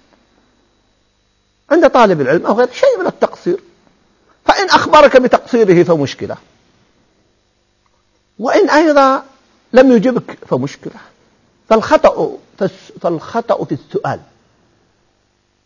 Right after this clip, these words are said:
قل: "يا أيها الشيخ، أيها العالم، ما المشروع في هذه المسألة؟ ماذا ثبت عن الله وعن رسوله؟ ماذا قال العلماء؟"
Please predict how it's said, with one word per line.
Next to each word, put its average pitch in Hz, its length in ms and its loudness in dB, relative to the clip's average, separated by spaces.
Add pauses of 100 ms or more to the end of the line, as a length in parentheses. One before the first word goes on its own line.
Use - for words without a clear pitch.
قل: 254 160 0
"يا 214 220 -2
أيها 196 220 -4
الشيخ، 151 560 -6
أيها 170 280 -4
العالم، 120 460 -4 (920)
ما 294 100 4
المشروع 339 480 4
في 233 140 2
هذه 226 140 2
المسألة؟ 214 420 -6 (440)
ماذا 311 360 6
ثبت 294 300 4
عن 254 160 4
الله 254 300 6
وعن 220 180 4
رسوله؟ 208 440 -2
ماذا 311 320 4
قال 285 240 4
العلماء؟" 240 560 2